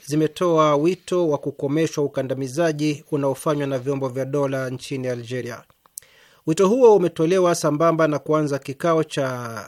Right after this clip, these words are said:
arobaini na saba cha Baraza la Haki za Binadamu la Umoja wa Mataifa mjini Geneva huko Uswisi.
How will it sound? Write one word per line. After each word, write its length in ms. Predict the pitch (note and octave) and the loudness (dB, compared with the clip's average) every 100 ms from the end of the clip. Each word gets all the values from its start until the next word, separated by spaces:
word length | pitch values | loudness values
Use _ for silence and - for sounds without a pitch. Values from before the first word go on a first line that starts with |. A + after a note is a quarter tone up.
| - | -8
arobaini 380 | C3 C#3 D3 C3+ | -6 0 0 0
na 100 | B2+ | -4
saba 460 | - F#3 E3+ E3+ | -2 0 2 0
cha 160 | E3 C3+ | 0 -4
Baraza 420 | C3+ D3+ C#3+ C3+ | -2 0 0 -2
la 100 | C3 | -4
Haki 360 | - D#3 - B2+ | -4 -4 -4 -6
za 140 | B2+ | -6
Binadamu 540 | C3+ C3 C#3 D#3 D3 | -6 -4 -2 0 0
la 100 | C3 | -2
Umoja 340 | B2 D3 C#3+ C3 | -2 -2 -2 -4
wa 60 | |
Mataifa 600 | B2+ A#2+ E3 E3+ D#3+ D3+ - _ _ _ - | -6 -6 -4 -4 -2 -2 -2 _ _ _ -10
mjini 400 | C3+ D#3+ C#3+ C3+ | 0 2 2 -2
Geneva 680 | B2 C3+ D3+ B2 C3+ C3 - | -4 0 0 0 -2 -4 -8
huko 420 | - C#3+ - C3 | -6 -6 -4 -6
Uswisi. 540 | B2+ - D#3 - D3 | -6 -4 -2 -2 -6